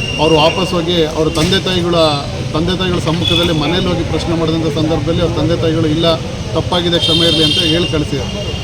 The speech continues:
ಆದರೆ ವಾಪಸ್ ಹೋಗೋಂಥ ಸಂದರ್ಭದಲ್ಲಿ ಒಂದು ಮೂರು ದ್ವಿಚಕ್ರ ವಾಹನಗಳಲ್ಲಿ ಪ್ರತಿಯೊಂದು ಗಾಡಿಯಲ್ಲಿ ಮೂರು ಮೂರು ಜನ, ಅಂದರೆ ಒಂಬತ್ತು ಜನ ಅವರ ಪತ್ನಿಯೊಂದಿಗೆ ಹೋಗ್ತಾ ಇರ್ಬೇಕಾದ್ರೆ ಮಾರಣಾಂತಿಕವಾಗಿ ಅಟ್ಯಾಕ್ ಮಾಡಿದ್ದಾರೆ. ಮಚ್ಚಿನ ಹಿಂಬದಿಯಿಂದ ಅವರ ಗದ್ದೆ ಕೊಡಿದಿದ್ದಾರೆ. ದವಡೆ ಪೂರ್ತಿ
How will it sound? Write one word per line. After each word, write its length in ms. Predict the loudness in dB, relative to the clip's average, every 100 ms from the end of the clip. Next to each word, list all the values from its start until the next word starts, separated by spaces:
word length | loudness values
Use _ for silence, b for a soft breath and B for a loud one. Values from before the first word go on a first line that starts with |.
| -2
ಆದರೆ 200 | -2 0
ವಾಪಸ್ 420 | 2 2 2 0 0
ಹೋಗೋಂಥ 320 | 0 -2 -2
ಸಂದರ್ಭದಲ್ಲಿ 960 | -2 0 -2 -2 0 0 -2 -4 -6 -4
ಒಂದು 160 | 0 2
ಮೂರು 380 | 4 4 4 2
ದ್ವಿಚಕ್ರ 400 | 0 -2 -2 0
ವಾಹನಗಳಲ್ಲಿ 560 | 0 0 0 0 0 -2 -6 -8 -6 -4
ಪ್ರತಿಯೊಂದು 420 | -2 0 0 2
ಗಾಡಿಯಲ್ಲಿ 280 | 0 -2 -2
ಮೂರು 240 | 0 0 0
ಮೂರು 160 | -2
ಜನ, 180 | 0 0
ಅಂದರೆ 240 | 0 0
ಒಂಬತ್ತು 420 | 0 2 0 -2 -2
ಜನ 200 | -2 0 -2 -2 -6 -8 -2
ಅವರ 140 | 0 0 -2
ಪತ್ನಿಯೊಂದಿಗೆ 540 | -2 -2 -2 0 0
ಹೋಗ್ತಾ 260 | -2 -2 -2
ಇರ್ಬೇಕಾದ್ರೆ 400 | -2 -2 -4 -2
ಮಾರಣಾಂತಿಕವಾಗಿ 800 | 0 0 -2 -2 -4 -2 -2 -2
ಅಟ್ಯಾಕ್ 340 | -4 -4 -4
ಮಾಡಿದ್ದಾರೆ. 640 | -2 0 0 -2 -4 -6 -4 -2
ಮಚ್ಚಿನ 340 | -2 -2 0
ಹಿಂಬದಿಯಿಂದ 580 | 2 2 0 0 0 0
ಅವರ 160 | 0 0 0 -4 -6
ಗದ್ದೆ 220 | -2 -2
ಕೊಡಿದಿದ್ದಾರೆ. 480 | 0 0 2 0 -2
ದವಡೆ 240 | -2 -2 -2
ಪೂರ್ತಿ 440 | -2 0 0 -2